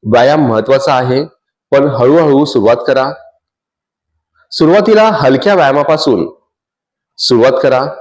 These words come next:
जसं की वॉकिंग किंवा स्ट्रेचिंग. आता बघूया की स्नायू बळकट करण्याचे व्यायाम.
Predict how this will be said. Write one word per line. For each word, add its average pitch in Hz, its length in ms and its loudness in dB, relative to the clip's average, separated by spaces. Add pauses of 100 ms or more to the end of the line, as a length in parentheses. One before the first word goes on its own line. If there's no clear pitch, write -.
(720)
जसं 123 200 0
की 160 160 0
वॉकिंग 139 500 0
किंवा 147 240 0
स्ट्रेचिंग. 107 540 -4 (2500)
आता - 180 0
बघूया 156 240 2
की 170 120 0
स्नायू 147 320 0
बळकट 123 340 0
करण्याचे 143 340 -2
व्यायाम. 113 320 0